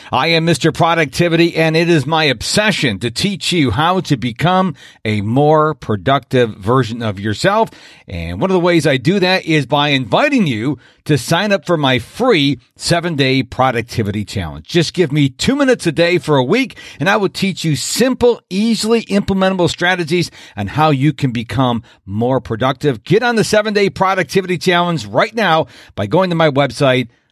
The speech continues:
Mister Productivity dot com. Mister, M I S T E R, Mister Productivity dot com. So productivity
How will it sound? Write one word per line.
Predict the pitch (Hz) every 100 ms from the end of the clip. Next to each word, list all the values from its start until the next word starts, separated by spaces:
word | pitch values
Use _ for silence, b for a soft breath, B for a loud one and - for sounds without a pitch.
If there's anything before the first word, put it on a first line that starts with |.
| -
Mister | 107 175 190 - 196 180 _ -
Productivity | 151 156 160 - 147 127 127
dot | 117 131 135 131
com. | 127 101 95 107 113
Mister, | 170 151 - 90
M | - 185 170
I | 170 165
S | 160 156 -
T | - 160 160
E | 160
R, | 131 147 127
Mister | 131 196 - 104 73 - _
Productivity | - 143 151 131 - 123 117 113 107 b b b 92
dot | 113 110 -
com. | 120 95 78 73 B B B B
So | - 208 214 214
productivity | - - 294 311 262 - 233 247 143 123 170 156